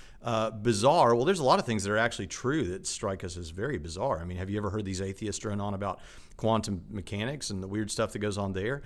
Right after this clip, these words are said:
Uh, get them to start talking about the, uh, how they think it's possible that we could have a past infinite universe or that the universe came to exist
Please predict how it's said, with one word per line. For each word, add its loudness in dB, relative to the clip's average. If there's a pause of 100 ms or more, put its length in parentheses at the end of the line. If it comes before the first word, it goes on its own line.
(260)
Uh, 0
get 2
them 4
to -4
start 2
talking 4
about 2
the, -2
uh, -8
how -2
they 0
think -2
it's -2
possible 0
that -2
we -2
could -4
have -2
a -6
past -2
infinite 0
universe 0
or 0
that -4
the -10
universe -4
came -4
to -2
exist -4